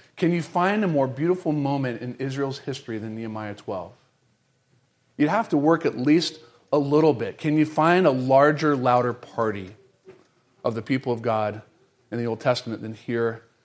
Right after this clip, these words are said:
in Nehemiah twelve? Well, if they had reason to celebrate, how much more do you? If they had reason to get loud, how much more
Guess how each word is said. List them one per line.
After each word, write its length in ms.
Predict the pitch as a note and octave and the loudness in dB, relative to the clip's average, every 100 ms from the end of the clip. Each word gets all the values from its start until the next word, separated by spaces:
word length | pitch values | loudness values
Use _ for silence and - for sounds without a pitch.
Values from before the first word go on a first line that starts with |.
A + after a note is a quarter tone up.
| _ - | _ -12
in 100 | A2 | -8
Nehemiah 360 | A2 A2 G#2 | -6 -6 -8
twelve? 300 | - A2 G2 | -8 -6 -4
Well, 120 | G#2 | -8
if 80 | G2+ | -4
they 180 | C#3+ F#3 | 2 2
had 260 | E3+ E3 C#3+ | 2 0 4
reason 360 | D3 C#3+ C3 | 2 2 -2
to 60 | A2+ | -6
celebrate, 680 | - B2+ A2+ F#2 F#2+ F2+ _ _ _ _ _ _ _ _ _ | -4 -2 -2 -4 -10 -14 _ _ _ _ _ _ _ _ _
how 220 | - D3 D3+ | -8 -4 -2
much 260 | C3+ - | -4 -6
more 160 | A2+ G#2 | -8 -8
do 100 | F#2+ | -10
you? 200 | E2+ F2 - _ _ _ _ _ _ _ _ _ _ _ _ _ - _ _ _ _ _ - | -12 -16 -20 _ _ _ _ _ _ _ _ _ _ _ _ _ -20 _ _ _ _ _ -6
If 60 | |
they 80 | - | 4
had 160 | D3 C#3 | 6 8
reason 260 | D3+ C3 | 4 4
to 60 | B2+ | 2
get 160 | C3 B2 | 2 4
loud, 420 | C3+ D3+ G2+ - _ _ _ _ _ _ _ _ _ _ _ _ _ _ _ _ _ | 4 4 2 -6 _ _ _ _ _ _ _ _ _ _ _ _ _ _ _ _ _
how 160 | - C3+ | -6 -4
much 200 | C3 - | -4 -4
more 360 | A#2+ A#2 A#2+ | -4 -4 -6